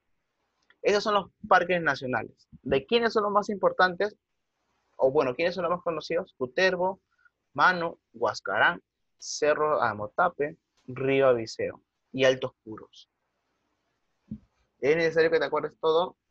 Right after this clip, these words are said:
Mm, sería bueno que lo más importante. Vamos a ver cuáles más son los importantes por allá. Entonces, por el momento intenta acordar, ver, ver más o menos memorizar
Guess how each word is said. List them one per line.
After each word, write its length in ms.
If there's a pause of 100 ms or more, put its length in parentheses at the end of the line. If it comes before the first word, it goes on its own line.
(300)
Mm, 1200 (1800)
sería 280
bueno 280
que 340 (400)
lo 180
más 220
importante. 520
Vamos 220
a 40
ver 100
cuáles 220
más 140
son 100
los 100
importantes 540
por 120
allá. 200 (460)
Entonces, 320
por 140
el 80
momento 300
intenta 240
acordar, 320 (100)
ver, 300
ver 220
más 140
o 40
menos 300
memorizar 580